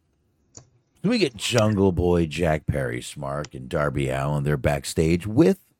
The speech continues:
of course, Renee Paquette. Darby basically, and I'm gonna sum these up a little bit. Darby kinda asked Jungle Boy, "Hey, listen, after what,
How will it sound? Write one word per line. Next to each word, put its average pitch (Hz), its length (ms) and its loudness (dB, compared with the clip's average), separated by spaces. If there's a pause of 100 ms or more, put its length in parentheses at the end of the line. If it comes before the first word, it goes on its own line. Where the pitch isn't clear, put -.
(120)
of 78 220 -2
course, 90 360 0 (140)
Renee 71 320 0
Paquette. - 560 -6 (2000)
Darby 196 480 4 (320)
basically, 202 680 6
and 135 120 4
I'm 135 160 4
gonna 120 160 8
sum 92 280 4
these 82 200 2
up 82 160 2
a 78 40 -2
little 73 200 -2
bit. 82 160 -2
Darby 196 260 6
kinda 104 260 2
asked 87 280 2
Jungle 85 280 0
Boy, 80 180 2
"Hey, 80 140 2
listen, 73 280 -2
after 80 220 -4
what, 87 240 0